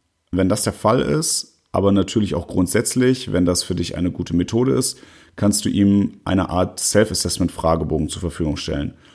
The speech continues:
Manche Unternehmen haben sowas im H-R-Portfolio, da diese Fragebögen gerne auch mal besondere Eigenschaften abfragen, die an die Unternehmenskultur angelehnt sind.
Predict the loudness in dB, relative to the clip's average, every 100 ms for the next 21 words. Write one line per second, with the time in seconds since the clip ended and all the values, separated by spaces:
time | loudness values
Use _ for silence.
0 | -20 _ 2 4 4 2 4 6 6 4
1 | 4 2 2 0 -2 -2 -2 -2 0 -2
2 | 0 2 4 6 6 4 0 -4 -4 0
3 | 0 2 2 2 4 4 2 2 -2 0
4 | 2 2 2 2 2 2 0 0 0 -2
5 | -4 -4 -6 -6 -4 0 2 2 2 0
6 | -2 0 2 0 -2 -2 0 0 2 2
7 | 4 2 4 2